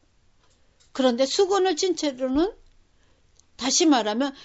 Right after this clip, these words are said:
인간의 육안으로는, 인간의 생각과 인간의 마음으로는 복음을 복음으로 깨달을 수가 없고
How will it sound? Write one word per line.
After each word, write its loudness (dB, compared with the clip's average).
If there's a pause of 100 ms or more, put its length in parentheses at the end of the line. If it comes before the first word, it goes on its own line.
(160)
인간의 6
육안으로는, 0
인간의 6
생각과 0
인간의 4
마음으로는 2 (1700)
복음을 2
복음으로 -4
깨달을 -4
수가 -4
없고 -2